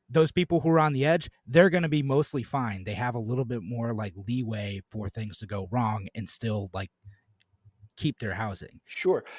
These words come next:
Speaker 2: And
Speaker 1: And
Speaker 2: you
Speaker 1: it
Speaker 2: know
Speaker 1: low-, lowers down low. And, like, it's, it's a marginal thing, but for the, the people who are on that bubble where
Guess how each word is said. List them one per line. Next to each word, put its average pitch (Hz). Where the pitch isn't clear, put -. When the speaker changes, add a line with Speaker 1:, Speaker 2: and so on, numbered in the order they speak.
Speaker 2:
And 202
Speaker 1:
And 233
Speaker 2:
you 269
Speaker 1:
it -
Speaker 2:
know 294
Speaker 1:
low-, 139
lowers 135
down 123
low. 123
And, 165
like, 175
it's, 160
it's 170
a 147
marginal 160
thing, 156
but 123
for 147
the, 127
the 127
people 185
who 151
are 135
on 156
that 127
bubble 104
where 113